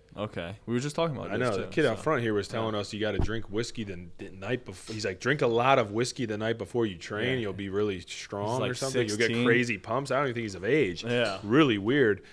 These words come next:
Speaker 2: Um, I don't know. I would s-, so this is what I will say. I just, I'll hit, I'll make it quick. Now, if I'm ever doing anything, like, drinking related with lifting, I've done it three times.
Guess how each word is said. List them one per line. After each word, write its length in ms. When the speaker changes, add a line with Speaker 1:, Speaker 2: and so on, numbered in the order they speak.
Speaker 2:
Um, 520
I 140
don't 220
know. 200
I 120
would 160
s-, 160
so 320
this 180
is 80
what 140
I 100
will 140
say. 360
I 40
just, 280
I'll 140
hit, 260
I'll 280
make 240
it 80
quick. 420
Now, 300
if 80
I'm 180
ever 220
doing 240
anything, 360
like, 200
drinking 400
related 340
with 160
lifting, 460
I've 280
done 260
it 260
three 300
times. 600